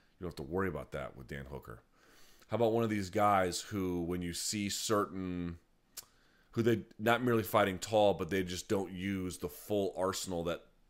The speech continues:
either the matchup offers them physically or their particular body type offers them. They kinda, they, they might do something right, but they only do one thing right about it. Here's what I mean.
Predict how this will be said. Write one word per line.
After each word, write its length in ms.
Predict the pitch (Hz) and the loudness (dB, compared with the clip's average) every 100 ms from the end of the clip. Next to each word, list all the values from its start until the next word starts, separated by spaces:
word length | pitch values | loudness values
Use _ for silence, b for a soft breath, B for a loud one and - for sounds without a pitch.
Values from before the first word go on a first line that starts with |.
| b b b | b b b
either 300 | 117 101 95 | -4 0 0
the 360 | 82 90 85 78 76 | 0 0 0 -4 -6
matchup 600 | 98 101 104 - 120 107 - | -2 0 0 2 2 0 -2
offers 380 | 95 92 117 | -2 -2 -4
them 180 | 113 110 | -2 -4
physically 760 | 104 113 113 113 117 117 113 113 B B B B | -2 -4 -4 -6 -4 -2 -4 -8 B B B B
or 460 | - 98 92 92 90 | -2 2 4 4 2
their 180 | 92 101 | -2 -4
particular 720 | 87 - 110 - 95 92 90 | -4 -6 -6 -2 0 2 2
body 460 | 85 76 90 98 101 | 0 -2 0 2 0
type 320 | 101 113 107 | -2 -2 -2
offers 400 | - 95 92 107 | 0 -2 -2 -6
them. 200 | 101 110 | -4 -2
They 100 | 101 | -2
kinda, 240 | 85 101 87 - | -4 -4 -4 -6
they, 100 | - | -8
they 360 | 85 85 92 101 | -6 -4 -2 0
might 200 | 104 92 | 0 -2
do 120 | 101 | -2
something 320 | 101 107 92 | -4 -4 -4
right, 200 | 85 92 | 0 0
but 100 | 92 | 0
they 60 | 87 | -4
only 160 | 90 90 | -2 -4
do 120 | 87 | -4
one 260 | 82 87 | -4 -6
thing 240 | 92 98 92 | -4 -6 -2
right 200 | 95 95 | 0 0
about 300 | 95 98 101 | 0 0 0
it. 160 | 107 - B B B B B B B - | -6 -10 B B B B B B B -2
Here's 200 | 127 120 | 0 4
what 80 | |
I 80 | 107 | 2
mean. 340 | 95 98 80 | 2 0 -2